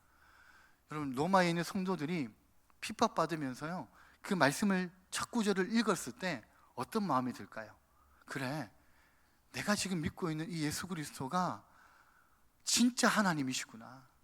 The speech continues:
내가 믿고 있는 이 예수 그리스도가 저 핍박당하고 때로는 내가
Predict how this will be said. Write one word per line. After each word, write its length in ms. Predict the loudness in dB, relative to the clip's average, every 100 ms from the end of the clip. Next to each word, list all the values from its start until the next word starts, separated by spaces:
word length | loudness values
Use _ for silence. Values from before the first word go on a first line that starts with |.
| _ _ _ -4
내가 380 | 2 8 8 8
믿고 300 | 2 0 0
있는 200 | 0 -2
이 140 | 2
예수 280 | 2 2 -2
그리스도가 600 | -2 -6 -8 -6 -6 -8 -14 -20 -20 -20 -8
저 720 | 8 12 12 12 10 8 -2 -12 -4
핍박당하고 1000 | 0 6 6 8 8 8 8 0 0 0
때로는 360 | 4 6 6 6
내가 180 | 6